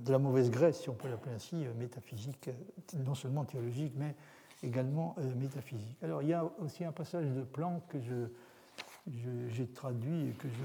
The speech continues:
voulais vous, vous montrer, euh, qui porte sur cette question, hein, c'est-à-dire que qu'en est-il aujourd'hui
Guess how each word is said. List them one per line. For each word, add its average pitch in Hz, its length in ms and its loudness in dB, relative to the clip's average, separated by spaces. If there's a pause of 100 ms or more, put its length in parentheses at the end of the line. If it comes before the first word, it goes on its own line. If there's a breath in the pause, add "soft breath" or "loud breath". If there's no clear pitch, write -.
voulais 131 220 2
vous, 113 320 -4 (1800 loud breath)
vous 127 200 -4
montrer, 175 800 2
euh, 135 280 2
qui 131 140 -2
porte 185 220 4
sur 147 100 2
cette 151 180 0
question, 139 460 2
hein, 127 120 -6
c'est-à-dire 131 440 -4
que - 120 -10 (1120 loud breath)
qu'en 143 200 0
est-il 127 320 -2
aujourd'hui 127 640 0